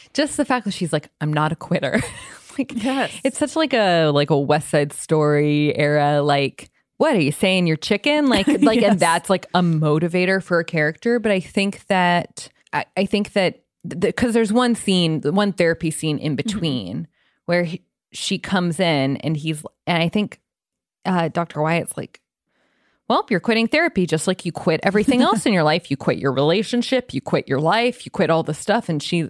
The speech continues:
Speaker 1: and it's like, you know, this isn't how therapy works, but it's how close relationships where
Speaker 2: Mm-hmm.
Speaker 1: people are actually willing to, like,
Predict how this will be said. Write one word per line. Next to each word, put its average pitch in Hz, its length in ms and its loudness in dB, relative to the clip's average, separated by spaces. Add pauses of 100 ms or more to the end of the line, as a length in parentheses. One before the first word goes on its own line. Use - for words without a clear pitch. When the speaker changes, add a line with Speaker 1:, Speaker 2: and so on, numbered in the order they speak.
(120)
Speaker 1:
and 208 220 0
it's 254 220 -2
like, 240 240 -2 (760)
you 302 80 2
know, 160 240 2
this 269 280 0
isn't 262 260 0
how 196 140 0
therapy 165 440 0
works, 165 540 -2
but 202 180 -2
it's - 140 -6
how 285 180 -2
close - 380 -6
relationships 185 580 -2
where 170 80 0
Speaker 2:
Mm-hmm. 151 60 -6
Speaker 1:
people 160 180 -2
are 123 80 0
actually 151 280 -4
willing 151 480 0
to, - 120 -14
like, 127 220 -4